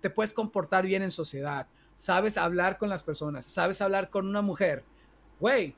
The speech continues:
ya la hiciste. O sea, el, el ochenta por ciento de los hombres en México no saben hacer esa mamada, güey, son estúpidos, cabrón. Entonces,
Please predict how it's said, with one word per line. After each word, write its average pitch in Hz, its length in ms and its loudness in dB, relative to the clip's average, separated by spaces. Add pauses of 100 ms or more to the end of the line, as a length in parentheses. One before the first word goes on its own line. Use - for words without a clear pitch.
(140)
ya 180 140 2
la 220 60 2
hiciste. 226 400 -2
O 170 60 0
sea, 170 180 2
el, 170 360 -2
el 175 500 0
ochenta 220 440 0
por 202 120 -6
ciento 202 220 -4
de 220 60 2
los 180 140 -4
hombres 202 260 -4
en 170 100 -4
México 180 360 -2
no 180 180 -2
saben 170 260 0
hacer 170 200 -4
esa 160 160 -6
mamada, 170 400 -2
güey, 139 260 -6 (140)
son 160 260 -2
estúpidos, 208 680 0
cabrón. 151 240 -6
Entonces, 175 420 -6